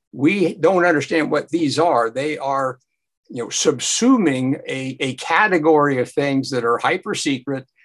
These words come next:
and they know what they are, and they know, you know, that Navy pilot saw one of those, but we're not talking about those. That, that,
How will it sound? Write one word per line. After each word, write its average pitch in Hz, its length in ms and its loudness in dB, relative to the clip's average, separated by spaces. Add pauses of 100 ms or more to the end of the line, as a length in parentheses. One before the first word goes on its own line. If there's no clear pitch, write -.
(140)
and 120 280 -2
they 117 200 2
know 135 120 4
what 190 160 4
they 190 140 2
are, 156 320 2
and 120 320 -4
they 120 160 -2
know, 135 400 -2 (960)
you 120 100 -2
know, 113 280 -4
that 165 240 -2
Navy 202 280 4
pilot 135 400 0
saw 233 260 0
one 139 220 -2
of 123 80 -2
those, 120 260 -2
but 117 80 -4
we're 180 160 -2
not 208 140 -2
talking 233 340 -4
about 107 300 -8
those. 131 440 -8 (460)
That, - 240 -6
that, 151 260 0